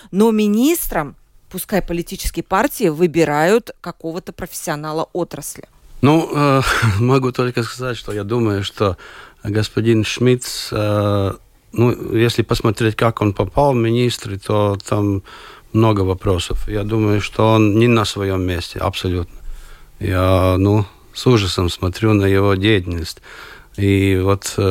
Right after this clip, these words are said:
Speaker 2: эт-, это высказание, э, ну, как бы демонстрирует, э, весь, э, ну, прекрасный, ну, образ этого министра. А я не думаю, что это будет,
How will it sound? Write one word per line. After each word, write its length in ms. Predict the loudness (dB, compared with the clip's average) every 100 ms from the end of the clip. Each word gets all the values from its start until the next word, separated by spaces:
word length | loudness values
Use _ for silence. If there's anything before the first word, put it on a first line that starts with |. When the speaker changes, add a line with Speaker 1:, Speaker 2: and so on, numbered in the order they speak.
| 2 0
Speaker 2:
эт-, 180 | -2 0
это 280 | 0 2 0
высказание, 960 | 0 0 0 2 2 2 0 -2 -4
э, 20 |
ну, 200 | -2 -4
как 200 | -2 -2 -2
бы 840 | 0 0 2 2 2 0 0 -2 -6 -8
демонстрирует, 960 | 0 2 2 2 2 4 4 0 -4 -18 -20 _ _ _ _ _ _ -10
э, 120 | -6
весь, 460 | 2 2 2 -2 -4
э, 460 | -2 0 0 -2 -4 -12 -12
ну, 160 | -10 -6
прекрасный, 760 | -4 0 2 2 2 2 2 0 -4 -20 -20 -20 -20 _ -2
ну, 600 | 2 4 2 2 -2 -4 -10 -8 0
образ 560 | 0 2 -2 -2 0
этого 320 | -2 0 -4
министра. 540 | -2 2 2 0 -8 -14 -14 -16 -16 -18 -20 -6
А 260 | 2 4 6
я 160 | 4 4
не 120 | 2
думаю, 360 | 0 0 0
что 500 | -4 -6 -4 -2 -2 -2
это 180 | -4 -6
будет, 340 | -6 -6 -6